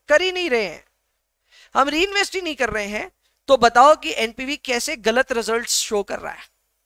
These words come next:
क्या बात बोल रहे हो? या ऐसा तो हमने, हमने कभी कोई एक्सरसाइज ही नहीं किया।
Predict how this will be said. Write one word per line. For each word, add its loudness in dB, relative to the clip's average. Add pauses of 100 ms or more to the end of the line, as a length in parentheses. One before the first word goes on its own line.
(240)
क्या 6
बात 8
बोल 0
रहे -2
हो? 0
या 6 (280)
ऐसा 0
तो -4
हमने, -6
हमने -6
कभी -8
कोई -2
एक्सरसाइज -4
ही -4
नहीं -10
किया। -6